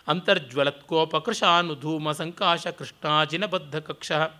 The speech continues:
ಒಳಗಿನ ಕೋಪವೇ ಹೊಗೆಯಾಡ್ಕೊಂಡು ಹೊರಗೆ ಬರ್ತಾ ಇದೆ ಎನ್ನುವಂತೆ ಈ ಕೃಷ್ಣಾಜಿನ ಕಪ್ಪು ಬಣ್ಣದ ಜಿಂಕೆಯ ಚರ್ಮ ಮೈಗೆ ಅಂಟಿಕೊಳ್ತಾ ಬಂತಂತೆ. "ತ್ರಿದಂಡ ಮುದ್ಯಮ್ಯ ಜವೇನ ಕಶ್ಚಿತ್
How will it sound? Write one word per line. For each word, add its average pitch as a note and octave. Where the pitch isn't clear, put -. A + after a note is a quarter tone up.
ಒಳಗಿನ G3
ಕೋಪವೇ A3+
ಹೊಗೆಯಾಡ್ಕೊಂಡು G#3
ಹೊರಗೆ G3
ಬರ್ತಾ G3
ಇದೆ F3
ಎನ್ನುವಂತೆ D3+
ಈ F#3+
ಕೃಷ್ಣಾಜಿನ A3
ಕಪ್ಪು A3
ಬಣ್ಣದ F3
ಜಿಂಕೆಯ E3+
ಚರ್ಮ E3
ಮೈಗೆ D#3+
ಅಂಟಿಕೊಳ್ತಾ D#3
ಬಂತಂತೆ. C3
"ತ್ರಿದಂಡ F3
ಮುದ್ಯಮ್ಯ D3+
ಜವೇನ E3+
ಕಶ್ಚಿತ್ D#3